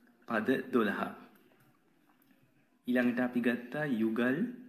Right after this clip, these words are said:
එකොළහක් විදියට ඒක ඉදිරිපත් කිරීම. දැන් අපි ගියොත් මේ ඉදිරිපත් කිරීම තුළ මෙතන ඊළඟ කාරණේ විදියට අපිට මේකේ වට්ට,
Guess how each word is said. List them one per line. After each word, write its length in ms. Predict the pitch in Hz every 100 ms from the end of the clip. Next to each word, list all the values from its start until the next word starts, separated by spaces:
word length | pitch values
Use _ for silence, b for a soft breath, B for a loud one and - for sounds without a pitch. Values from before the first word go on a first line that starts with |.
| - - _ _ _ _ -
එකොළහක් 540 | 120 - 110 107 123 -
විදියට 380 | 110 120 120 147
ඒක 180 | 127 139 - -
ඉදිරිපත් 500 | 127 117 110 104 -
කිරීම. 340 | - 110 98 - - - _ - - - b b b b b b b
දැන් 220 | - 131 170
අපි 240 | 160 160 151
ගියොත් 340 | 143 156 165 - - - - _ _ _ _ _ _ _ _ _ - _ _ -
මේ 280 | 131 139 139 131 - - _ _ _
ඉදිරිපත් 520 | - 120 120 131 127 -
කිරීම 340 | 160 139 120 104
තුළ 220 | 110 104 - - - _ _ _ _ _ _ _ - B B B B
මෙතන 280 | 131 - 156
ඊළඟ 380 | 135 131 143
කාරණේ 500 | 143 160 147 139 131
විදියට 360 | 123 113 117 - - - - _ _ -
අපිට 300 | - 120 123
මේකේ 340 | 147 139 135
වට්ට, 460 | 147 117 101 - -